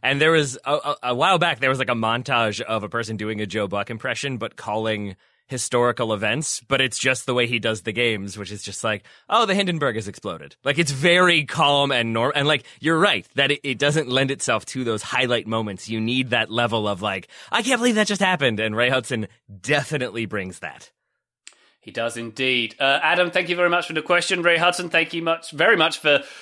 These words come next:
Speaker 2: being you. We'll be back after this break with more.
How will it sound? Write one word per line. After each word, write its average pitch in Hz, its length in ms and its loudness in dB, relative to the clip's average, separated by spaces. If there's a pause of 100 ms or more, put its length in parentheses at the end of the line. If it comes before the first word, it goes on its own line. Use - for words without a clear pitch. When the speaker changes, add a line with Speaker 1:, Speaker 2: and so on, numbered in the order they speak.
(220)
Speaker 2:
being 180 560 4
you. 165 920 -2 (400)
We'll 117 260 -4
be 117 100 -4
back 123 360 -2 (180)
after 101 320 -4
this 160 180 -4
break 180 380 2 (120)
with 359 200 -2
more. 370 460 6